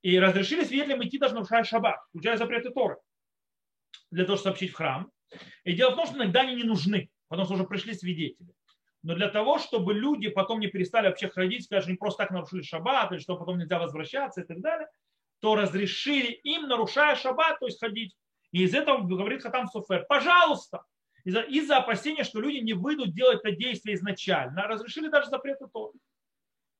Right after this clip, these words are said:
И, и то же самое, то есть мы видим у Рав Моше Файншина, который разрешил то, что называется организация, э, людей, то есть, э, в Америке, то есть когда вы задали вопрос,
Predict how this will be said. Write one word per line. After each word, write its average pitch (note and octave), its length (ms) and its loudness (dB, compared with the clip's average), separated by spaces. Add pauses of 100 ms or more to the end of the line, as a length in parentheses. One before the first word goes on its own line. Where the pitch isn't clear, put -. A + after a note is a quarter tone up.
И, F#3+ 840 4
и G3+ 180 -4
то D#4 200 4
же C#4+ 80 2
самое, D#4 380 2
то F#3+ 60 -6
есть G3 80 -6
мы A#3+ 80 -6
видим C#4+ 180 -6
у A3+ 60 -2
Рав B3+ 160 2
Моше A3 200 -4
Файншина, E3+ 560 -8
который C4 360 -4
разрешил C4 920 -4 (400)
то, F#3+ 80 -8
что F#3 120 -4
называется A3 800 2
организация, G3 720 0
э, F#3 80 -4
людей, F#3 360 -2
то G3 120 -10
есть, - 180 -14 (220)
э, D#3 560 -4 (360)
в C#3 120 -4
Америке, F#3 480 4
то - 160 -20
есть A#2 100 -20
когда C#3+ 240 -10
вы C3+ 80 -8
задали D3 240 -6
вопрос, C#4+ 500 2